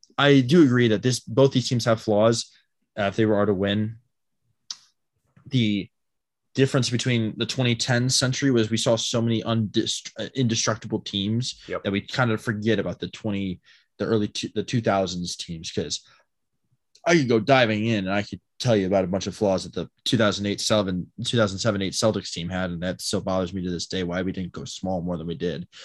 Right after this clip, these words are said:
Speaker 1: Um, but that's another thing. But I do agree that these teams have flaws. The difference, though, is the Celtics is a top three defense that we've had seen in this, in this cent-, in the twenty-first century. So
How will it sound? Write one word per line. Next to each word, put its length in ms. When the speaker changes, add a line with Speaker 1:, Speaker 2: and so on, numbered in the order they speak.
Speaker 1:
Um, 320
but 100
that's 200
another 180
thing. 300
But 160
I 100
do 100
agree 200
that 120
these 220
teams 240
have 140
flaws. 260
The 80
difference, 380
though, 160
is 100
the 80
Celtics 480
is 100
a 60
top 300
three 120
defense 600
that 80
we've 140
had 280
seen 240
in 80
this, 320
in 120
this 180
cent-, 240
in 60
the 100
twenty-first 420
century. 480
So 380